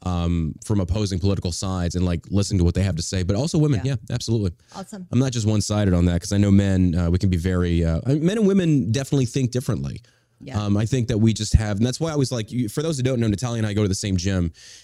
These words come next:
Speaker 1: and I go to her to sometimes get some female perspective on some of the things that I am dealing with in my own personal life,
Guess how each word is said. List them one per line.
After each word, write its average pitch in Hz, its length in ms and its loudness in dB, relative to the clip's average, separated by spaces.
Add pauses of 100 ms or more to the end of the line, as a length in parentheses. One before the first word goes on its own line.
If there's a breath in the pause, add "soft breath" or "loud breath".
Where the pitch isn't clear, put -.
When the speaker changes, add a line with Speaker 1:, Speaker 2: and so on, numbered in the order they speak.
(140 loud breath)
Speaker 1:
and 107 400 0 (100)
I 117 100 -6
go 135 160 0
to 123 100 0
her 110 440 -2
to - 140 -6
sometimes 110 480 -2
get 104 160 -4
some 98 260 0
female 120 420 2
perspective 95 680 -2
on 95 300 -2
some 107 180 -2
of 95 80 0
the 90 80 0
things 98 260 0
that 90 100 0
I 104 140 -2
am 117 140 2
dealing 98 260 2
with 90 120 -2
in 90 60 -2
my 90 80 0
own 127 140 2
personal 95 400 -2
life, - 640 -2